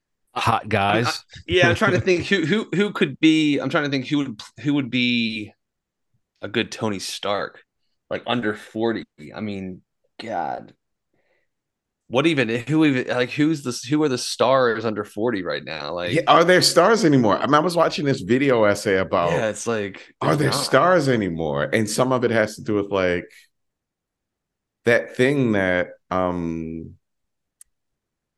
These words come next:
Speaker 3: Anthony Mackie said
Speaker 1: <clears throat>
Speaker 3: about, like, people don't go to movies to see the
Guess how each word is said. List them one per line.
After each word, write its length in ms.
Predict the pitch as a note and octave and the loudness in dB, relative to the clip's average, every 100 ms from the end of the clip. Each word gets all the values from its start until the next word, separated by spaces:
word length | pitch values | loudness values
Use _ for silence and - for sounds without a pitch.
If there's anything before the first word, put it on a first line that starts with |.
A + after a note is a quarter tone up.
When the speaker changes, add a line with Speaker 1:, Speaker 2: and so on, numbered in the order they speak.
| _ _ _ _ | _ _ _ _
Speaker 3:
Anthony 380 | - A#2+ C3 A2+ | -2 0 0 2
Mackie 400 | A2 C3+ C#3+ F2 | 2 2 -2 -6
said 260 | - D#2 C2+ | -4 -2 -2
Speaker 1:
<clears throat> 140 | C#2 | -4
Speaker 3:
about, 320 | F2 D2+ - | 0 0 2
like, 260 | E2 E2+ - _ _ _ _ _ - - - _ - | 0 -2 -4 _ _ _ _ _ -20 -20 -20 _ -4
people 260 | C3+ C3 | 0 4
don't 180 | A#2+ A2+ | 4 6
go 240 | A2 G#2+ | 6 6
to 120 | G#2+ G2 | 4 2
movies 520 | G2 G2 F#2+ F2+ - | 2 2 2 -2 -4
to 80 | E2 | -8
see 240 | - F#2 | -2 2
the 520 | E2+ D#2+ D2+ D#2 D2+ | 4 4 4 2 -4